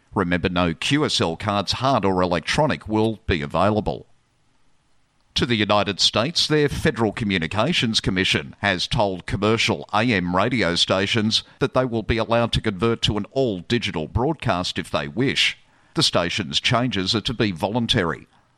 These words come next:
The F C C's announcement clears the way for A M stations to provide an all-digital signal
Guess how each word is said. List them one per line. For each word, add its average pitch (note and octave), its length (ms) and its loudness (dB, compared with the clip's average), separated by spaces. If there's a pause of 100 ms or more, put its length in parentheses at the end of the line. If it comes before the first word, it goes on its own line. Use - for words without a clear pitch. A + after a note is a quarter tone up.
(240)
The F#2 160 0
F E2+ 120 0
C F2 260 2
C's F2 340 2
announcement F#2 560 0
clears G#2+ 440 2
the E2 80 -4
way G#2+ 280 0
for F2+ 400 -2
A G2 180 2
M E2 140 -2
stations G#2+ 600 0
to A#2 120 -2
provide G2+ 440 0
an F2 120 -4
all-digital G2+ 760 -2
signal G#2+ 500 0